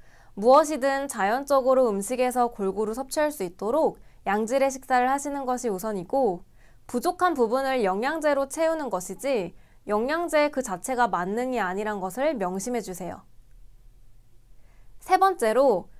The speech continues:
좋은 제품을 선택하여 드셔야 합니다. 저가 제품은 이유가 있습니다. 우선 오메가쓰리 같은 자연에서 추출되는 제품은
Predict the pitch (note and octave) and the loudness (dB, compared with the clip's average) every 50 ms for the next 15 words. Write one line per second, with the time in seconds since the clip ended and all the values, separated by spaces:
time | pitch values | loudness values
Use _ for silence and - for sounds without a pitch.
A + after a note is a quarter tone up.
0 | - - - - - C4 C4+ D4+ D#4+ D#4 C4 G#3+ G#3+ - G3+ G3 A3 C4+ E4 F#4 | -20 -20 -10 -2 0 2 2 2 0 0 -2 -4 -4 -4 -6 -4 -2 -2 -2 -2
1 | F#4 - - G4 G4 - G#4 - F#4 F4+ E4+ E4 D#4+ - F#3+ - G#3+ G#3 G#3+ G#3+ | -2 -4 -8 -6 -6 -6 -4 0 2 2 2 2 2 -2 -4 -4 -2 0 0 0
2 | A3 G#3+ G3 F#3 F3+ E3+ - - - - - - - - - - - - - - | -2 -2 -6 -6 -6 -8 -12 -12 -20 -20 -20 -20 -20 -20 -20 -20 -20 -20 -20 -20
3 | - - - - - - - - A#3 A3 A3+ - E4 F4 F4+ D4+ D4 D#4+ D#4+ D4+ | -20 -20 -20 -20 -20 -10 -2 0 0 2 6 6 6 6 4 0 -4 -4 -4 -2
4 | D4+ D4+ D4 D4 C#4 - G#3 G3+ A#3+ C4+ C4+ B3+ G#3+ F#3+ F#3+ - - B3 A#3 G3 | 0 0 0 -2 -2 -4 -4 -4 -2 0 2 2 2 0 0 -4 -6 -4 -4 -4
5 | F3 E3+ E3+ - - - - - - - - - - - - - - - A#3+ B3+ | -4 -4 -6 -8 -12 -18 -20 -20 -20 -20 -20 -20 -20 -20 -20 -16 -8 -4 -2 0
6 | C4+ D4+ C#4+ C#4+ C#4+ C#4+ B3 A3 G#3+ B3 D4 D#4 E4+ F4 E4+ - D#4 D4 D4+ D4 | 2 4 4 4 4 4 2 2 2 2 2 4 2 2 2 0 -4 -2 0 -2
7 | C#4+ C#4 C#4+ - C4+ C4+ C4 C4 C4+ C4 - - - F#3 G#3 A#3 C4+ D4+ D#4 D4 | -2 -2 -2 -4 -4 -4 -4 -4 -6 -8 -6 -2 0 2 2 2 2 0 -2 -4
8 | D4 D4 D4 - D#4+ - - F#4 F4+ E4 D#4 D4+ C#4+ C#4 - - F3 - - F#3 | -4 -6 -8 -8 -10 -6 -4 -4 -2 -2 -2 -2 -2 -6 -6 -8 -8 -8 -8 -8
9 | F#3 A3+ C#4+ D4 A3+ F3 E3 | -6 -4 -2 -2 -2 -4 -6